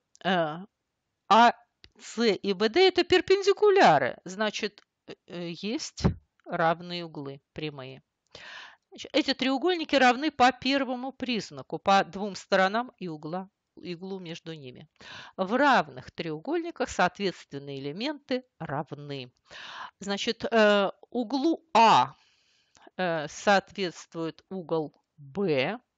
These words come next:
второго треугольника. Значит, угол Б будет пятьдесят градусов. Э, угол, м, Б Д С, э, прямой, потому что Б Д перпендикуляр. Э,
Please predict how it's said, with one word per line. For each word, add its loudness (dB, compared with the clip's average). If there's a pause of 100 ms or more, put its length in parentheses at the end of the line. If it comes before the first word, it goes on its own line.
(420)
второго -2
треугольника. -2 (500)
Значит, -2
угол 2
Б 4
будет -6
пятьдесят 0
градусов. -2 (840)
Э, 4 (120)
угол, 2
м, -10
Б 2
Д 2 (100)
С, -16
э, 2 (1120)
прямой, -4
потому -4
что -6
Б -2
Д 0
перпендикуляр. -2 (680)
Э, 2